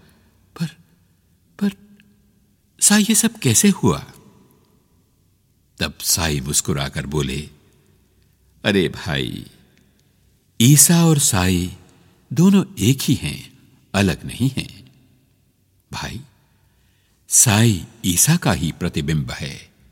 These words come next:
ईसा कहो या साई कहो,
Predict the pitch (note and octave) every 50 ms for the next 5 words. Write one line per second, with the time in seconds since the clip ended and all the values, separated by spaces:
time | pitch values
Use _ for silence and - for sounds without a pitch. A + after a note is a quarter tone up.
0 | _ _ _ _ _ _ _ _ _ _ _ _ F#2 A2+ A#2 - - A2+ G2 F#2
1 | - F#2 D#2 C2+ E2 D#2+ D2 C#2+ D2 - - _ _ _ _ _ _ _ _ _
2 | _ _ _ _ F#3 F#3 E3+ - - A2+ A2+ C3 B2+ - - E2 C#2+ - D#2+ C#2
3 | C2+ B1+ - - -